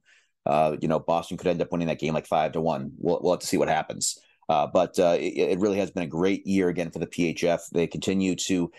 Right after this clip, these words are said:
have great y-, viewership. Uh, the Pride game right now, uh, you know, again, we're recording as it's being played, uh, so it,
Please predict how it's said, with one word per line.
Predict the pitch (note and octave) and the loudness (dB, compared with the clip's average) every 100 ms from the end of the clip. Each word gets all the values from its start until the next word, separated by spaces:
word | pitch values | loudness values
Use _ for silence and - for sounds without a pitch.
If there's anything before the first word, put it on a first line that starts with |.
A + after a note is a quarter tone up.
| - | -8
have | F#2+ F#2 | -4 -2
great | F#2+ F#2 | 2 2
y-, | D2 E2+ - | 2 -4 2
viewership. | G#2+ C3 B2+ - B2 - _ _ | 4 4 2 0 -2 -2 _ _
Uh, | E2+ | 0
the | E2 | 0
Pride | - - G#2 A2 | -2 2 2 2
game | G#2 G#2 F#2+ F2+ | 2 2 2 0
right | F2+ - | 0 0
now, | F2+ F#2+ F2+ D#2+ | -2 0 0 0
uh, | C2+ D#2+ D2+ D2+ | 2 2 2 0
you | E2 | -2
know, | |
again, | D#2 F2 D2+ - - _ _ _ | 0 -2 -4 -12 -20 _ _ _
we're | G#2+ | 0
recording | A2 A2 D3+ C#3+ A#2+ | 0 0 0 0 -2
as | A2 | -6
it's | F#2 | -2
being | G#2+ G2+ | 0 0
played, | - G2+ F#2+ - - - | 0 0 0 -6 -20 0
uh, | F#2 F#2 | 0 2
so | - G2+ | 2 2
it, | G2 | 2